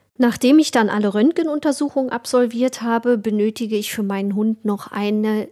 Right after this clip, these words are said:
D-N-A-Analyse. Die Gentests, die man für den Rhodesian Ridgeback bekommen kann,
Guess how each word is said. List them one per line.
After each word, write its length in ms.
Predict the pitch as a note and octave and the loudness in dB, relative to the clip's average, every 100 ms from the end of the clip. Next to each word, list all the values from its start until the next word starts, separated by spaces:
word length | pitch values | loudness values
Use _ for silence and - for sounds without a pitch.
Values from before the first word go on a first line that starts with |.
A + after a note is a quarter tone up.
| _ | _
D-N-A-Analyse. 1300 | A3 A3 G#3 G3+ - G3 F#3+ F#3 F#3 F#3 F#3 F3+ F3+ - | -2 0 0 -2 -2 -2 -2 -4 -6 -6 -6 -6 -8 -10
Die 120 | - F#3 | -12 -4
Gentests, 640 | A3 C4+ F4 D4 C#4 - | 2 4 2 2 0 -2
die 140 | - B3 | -2 0
man 460 | A#3 G#3+ G#3+ G#3+ | 2 2 2 2
für 240 | G3+ - A#3 | 0 -2 2
den 140 | G#3+ | 2
Rhodesian 500 | G#3+ G3+ G3+ G3 G3 | 0 -4 -4 -4 -4
Ridgeback 440 | G3+ A#3+ - F#3+ | -2 -4 -6 -8
bekommen 480 | - - A#3+ D#4 D#4+ | -10 -4 -2 0 0
kann, 380 | - B3+ B3 B3+ | -2 -2 0 0